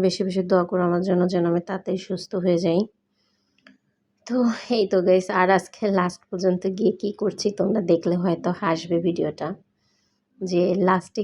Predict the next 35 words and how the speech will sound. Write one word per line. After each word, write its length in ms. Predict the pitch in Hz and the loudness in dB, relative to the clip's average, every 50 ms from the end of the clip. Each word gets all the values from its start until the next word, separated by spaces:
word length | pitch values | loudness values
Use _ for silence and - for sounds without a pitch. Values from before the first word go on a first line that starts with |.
| 185 | 0
গিয়ে 140 | 220 185 196 220 - | 0 2 2 2 0
আপু 120 | - - 196 190 | -2 -4 -6 -6
এটা 140 | - 208 - - | -6 -8 -12 -10
কি 80 | 185 180 180 - | -10 -8 -4 0
করলো, 300 | 185 175 190 202 190 170 175 180 - _ | 0 2 2 2 2 2 2 0 -4 _
ফুল 200 | - 226 208 196 190 175 | -4 -2 0 0 0 2
ভিডিওটা 460 | 202 202 202 - - 220 196 196 - 175 - - | 2 0 0 2 0 0 0 0 -4 -8 -4 -2
শেয়ার 180 | 180 170 170 165 - | -2 0 0 -2 -4
করতে 220 | 170 165 - - - | -6 -10 -10 -14 -14
পারলো 260 | - - 165 165 165 165 | -10 -6 -4 -4 -2 -2
না। 60 | 170 170 | -4 -4
আসলে 220 | 170 - 196 185 185 175 | -6 -6 -4 -4 -4 -4
শরীরটা 320 | - 180 165 165 - 170 170 180 | -2 -4 -6 -6 -6 -8 -8 -6
যদি 160 | 180 180 185 185 - - | -4 -4 -6 -6 -6 -4
ভালো 200 | 180 175 175 175 | -2 0 0 0
না 120 | 175 175 180 185 | 0 0 0 0
লাগে, 240 | 185 190 202 196 175 170 170 _ _ _ _ - - _ _ _ - 190 | 0 0 0 -2 -2 -2 -6 _ _ _ _ -20 -20 _ _ _ -6 -4
কোনো 160 | 190 185 185 185 - | -2 -2 -2 -2 -4
কাজেই 300 | 170 160 165 175 175 175 170 | -6 -4 -2 -2 0 0 0
মন 120 | 156 156 160 170 175 | -2 -4 -6 -6 -6
বসে 220 | 143 139 - - 208 | -6 -8 -8 -10 -8
না। 100 | 196 196 190 - | -8 -8 -6 -4
কিন্তু 220 | 202 196 190 190 226 226 | -2 -2 -2 0 0 0
এই 60 | 196 - 190 | 0 0 0
যে 80 | 196 208 220 220 - _ - | -2 -2 -2 -4 -8 _ -14
তোমাদের 380 | 170 180 175 175 190 190 185 - | -8 -6 -4 -2 0 0 -2 -2
সাথে 200 | 208 196 - 190 185 | -2 -4 -4 -4 -4
যে 60 | 196 180 208 | -2 -2 -2
আমার 140 | 185 190 - - | -2 -4 -6 -8
কাজটা 280 | 196 185 - - - 190 - | -12 -12 -12 -12 -14 -10 -4
শেয়ার 180 | - 202 202 202 - | -2 -2 -2 -2 -2
করতে 240 | - 190 185 - - 185 | -4 -6 -6 -6 -10 -6
হবে, 240 | 190 190 196 202 196 208 - _ _ _ _ _ _ _ _ _ _ _ - | -6 -4 -2 -2 -2 -4 -4 _ _ _ _ _ _ _ _ _ _ _ -6
আর 100 | 208 196 185 175 | -4 -2 -2 0
ভালোবাসার 500 | 190 196 185 185 196 190 185 - 202 202 | 2 4 4 4 4 4 2 0 0 0